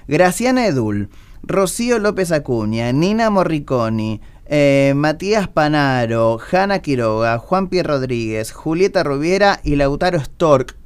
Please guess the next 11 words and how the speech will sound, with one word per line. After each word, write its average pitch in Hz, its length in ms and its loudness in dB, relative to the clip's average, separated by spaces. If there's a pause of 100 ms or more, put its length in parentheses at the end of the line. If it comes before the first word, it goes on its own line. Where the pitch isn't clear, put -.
(280)
Ese 156 160 -4
es 160 80 -8
todo 202 120 2
el 190 100 6
elenco, 190 400 2
más, 160 340 0
por 127 180 -6
supuesto, 123 460 -8
Flor 123 220 -6
Gallo 127 260 -6
Peca 190 320 0